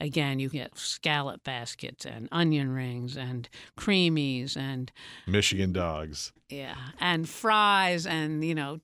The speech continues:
Speaker 1: tartar sauce, and people come for generations and remember you from, you know, the summer before.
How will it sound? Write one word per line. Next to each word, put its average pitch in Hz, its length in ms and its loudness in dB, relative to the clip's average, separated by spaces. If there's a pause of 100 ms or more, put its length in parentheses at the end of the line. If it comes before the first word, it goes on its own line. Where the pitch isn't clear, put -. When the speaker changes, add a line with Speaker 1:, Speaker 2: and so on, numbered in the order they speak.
(300)
Speaker 1:
tartar 254 480 4
sauce, 196 640 2
and 165 340 -2 (560)
people 151 720 -2 (320)
come 151 400 -2
for - 240 -6
generations 131 880 -2
and 123 200 -2
remember 127 460 0
you 120 260 -4
from, 120 440 -10 (120)
you 135 200 -6
know, 110 60 -10
the 120 120 -6
summer 123 380 -2
before. 131 500 -8